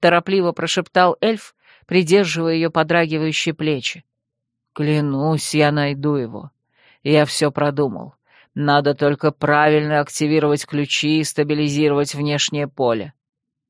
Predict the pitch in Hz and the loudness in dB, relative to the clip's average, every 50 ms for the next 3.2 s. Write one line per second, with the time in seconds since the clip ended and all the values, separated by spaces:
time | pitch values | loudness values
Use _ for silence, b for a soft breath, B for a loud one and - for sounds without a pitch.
0 | _ _ - 143 147 139 151 147 151 156 160 160 165 165 156 151 151 147 143 151 | _ _ -8 -6 0 2 4 6 6 6 8 6 6 6 4 2 0 0 2 2
1 | 170 165 147 143 143 156 160 156 147 - - 151 151 156 151 151 160 156 - _ | 2 2 0 -2 0 2 2 2 0 -4 -6 -4 -4 -2 -2 -2 -2 -4 -6 _
2 | - 147 131 135 147 151 - - 160 139 - - 143 143 143 139 131 113 123 - | -8 -2 0 0 0 0 -2 -4 -6 -6 -2 -2 -2 -2 0 0 0 0 0 -4
3 | - - 123 | -12 -14 -16